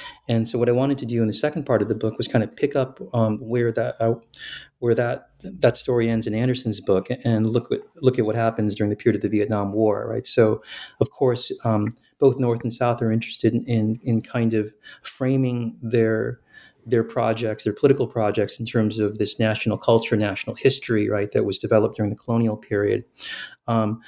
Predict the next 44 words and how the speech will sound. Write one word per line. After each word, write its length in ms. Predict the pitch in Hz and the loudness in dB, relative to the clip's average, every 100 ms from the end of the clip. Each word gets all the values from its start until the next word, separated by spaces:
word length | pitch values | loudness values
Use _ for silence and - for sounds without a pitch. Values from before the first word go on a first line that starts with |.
| - - - | -18 -12 -4
but 100 | 127 | -4
the 80 | 113 | -4
strange 340 | - 160 160 | 0 0 0
thing 80 | 143 | -4
that 80 | 127 | -2
begins 260 | 131 127 | 0 0
to 60 | 127 | -2
happen 340 | 120 135 131 | -2 0 0
after 200 | 113 110 | -2 -2
the 80 | 117 | -8
coup 200 | - 139 | -2 2
in 80 | 123 | 2
nineteen 320 | 113 110 113 | 2 -2 -2
sixty-five 760 | 113 110 - 120 - 120 120 110 | -2 -4 -6 -8 -2 0 0 -2
is 160 | 104 | -4
you 80 | 113 | -2
have 200 | 110 107 | 0 0
this 100 | 104 | 0
kind 160 | - 104 | 0 0
of 80 | |
rapid 320 | 95 110 117 120 | 0 0 0 2
urbanization 680 | 110 107 104 110 107 - | 2 2 0 0 0 0
as 100 | 110 | 0
all 120 | 107 104 | 0 0
these 160 | 104 | -4
peasants 420 | - 127 117 113 | 0 2 4 2
are 60 | 107 | 0
pushed 400 | - - 117 - | -2 -2 -2 0
out 220 | 110 113 | 0 0
as 100 | 113 | 0
a 20 | |
result 320 | 110 107 104 107 | 0 2 2 2
of 60 | |
the 60 | 104 | -4
violence 360 | 113 117 113 | 0 0 0
in 60 | 113 | -2
the 60 | 107 | -4
countryside, 640 | 113 117 117 - 107 104 | -2 -2 -2 2 2 2
the 60 | 113 | -4
development 500 | - 117 113 113 107 | -6 -2 0 0 -4
of 60 | |
this 180 | 107 - | -8 0
mass 220 | 113 110 | 0 0
culture. 600 | - 139 151 - 104 113 | 0 2 2 2 0 0